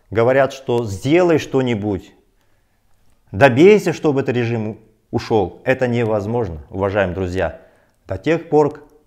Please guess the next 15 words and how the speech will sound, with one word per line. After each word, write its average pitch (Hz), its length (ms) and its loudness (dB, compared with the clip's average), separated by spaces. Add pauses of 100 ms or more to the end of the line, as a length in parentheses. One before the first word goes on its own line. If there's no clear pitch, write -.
(160)
пока 151 440 2
эта 135 180 -4
страна 143 480 -2
будет, 113 460 -8 (100)
не 123 120 -4
будет 131 300 -2
нужна 120 380 -4
миллионам, 131 680 0 (520)
мы 139 160 0
перемен 127 540 -4 (220)
не 98 160 -8
добьемся. 95 640 -4 (420)
Если 123 320 -2
этим 117 220 -4
миллионам 120 640 -4